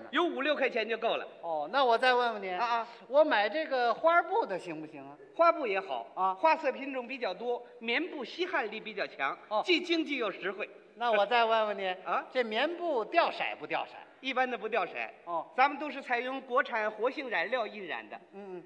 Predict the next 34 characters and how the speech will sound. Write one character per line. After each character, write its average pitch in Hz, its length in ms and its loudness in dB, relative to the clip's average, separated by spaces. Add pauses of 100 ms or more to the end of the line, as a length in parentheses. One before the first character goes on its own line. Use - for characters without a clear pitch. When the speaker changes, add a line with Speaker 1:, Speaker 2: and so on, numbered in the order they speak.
(140)
Speaker 2:
不 330 100 -4
过 330 120 8
您 330 180 2
洗 233 220 -6
的 240 100 -6
时 285 140 -2
候 277 100 2
千 311 240 4
万 277 160 2
注 285 140 -10
意， 233 160 -10
不 254 100 -14
要 285 160 4
用 233 140 -6
开 269 220 -4
水 165 180 -8
烫、 202 240 0 (380)
暴 220 200 2
日 226 160 -6
晒、 220 380 -2
火 165 120 -6
炉 180 180 -6
烤。 120 400 -6
Speaker 1:
那 262 140 4
我 226 140 6
问 247 200 4
问 220 120 -6
你， 196 100 -4
Speaker 2:
啊。 190 380 0 (160)
Speaker 1:
它 302 80 0
这 311 200 0
个 277 120 2
棉 240 380 0
布 320 360 0